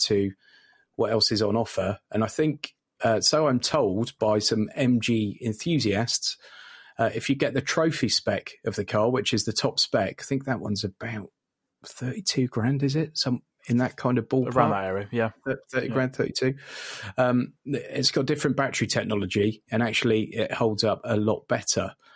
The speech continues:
Speaker 1: Um,
Speaker 2: Oh.
Speaker 1: and, and I think the one I had particularly suffered from the cold weather. And I think the car that I tested out,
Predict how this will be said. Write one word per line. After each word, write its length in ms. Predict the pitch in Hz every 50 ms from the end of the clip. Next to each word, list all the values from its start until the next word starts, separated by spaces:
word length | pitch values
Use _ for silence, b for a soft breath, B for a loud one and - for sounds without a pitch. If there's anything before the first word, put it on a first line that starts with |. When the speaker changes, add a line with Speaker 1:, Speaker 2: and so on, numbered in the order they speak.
| B B B B B B B
Speaker 1:
Um, 360 | - 107 107 104 101 101 98 98
Speaker 2:
Oh. 220 | 123 123 117 95 95 -
Speaker 1:
and, 220 | 113 113 110 110 104 _ - - -
and 100 | 117 117
I 40 | 107
think 440 | - - - 151 139 135 139 -
the 100 | - 127 117
one 220 | 113 131 127 127
I 180 | 123 123 123 113
had 420 | 101 - 110 101 98 98 95 - _ -
particularly 640 | - 131 - - - 139 - - - 113 110 110 110
suffered 540 | 107 - - 120 110 - - - 107 101 104
from 560 | - - - - 113 104 101 101 101 101 95 - B B B B B B B B B B B
the 60 | 107
cold 460 | - - - 131 120 110 104 98 95 -
weather. 460 | - 120 113 107 95 90 90 104 101 - _ _ _ _ -
And 300 | 117 120 120 117 110 120
I 60 | 117
think 320 | - - 175 160 147 -
the 240 | 151 143 135 123 117
car 320 | - - - 131 120 120
that 160 | 110 117 - 123
I 140 | 135 143
tested 460 | 139 139 - 120 - - - 113 98 98
out, 240 | 92 95 90 -